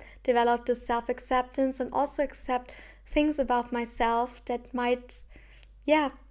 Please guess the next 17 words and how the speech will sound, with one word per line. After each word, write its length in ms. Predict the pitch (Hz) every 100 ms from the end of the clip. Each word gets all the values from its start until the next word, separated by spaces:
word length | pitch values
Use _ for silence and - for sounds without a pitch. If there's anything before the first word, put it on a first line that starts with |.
| -
might 240 | 247 247
seem 340 | - 262 254
weird 260 | 247 269 285
to 140 | - -
other 180 | 233
people. 380 | 233 - 240 247
Also 400 | 240 - 240 247
that 160 | 247 240
I'm 200 | 240 226
more 180 | 226 233
introverted, 1080 | 294 285 - 254 254 254 247 254 247 247 247
I 80 | 226
need 200 | 226 226
a 60 |
lot 180 | 226 226
of 120 | 226
time 280 | - 233 226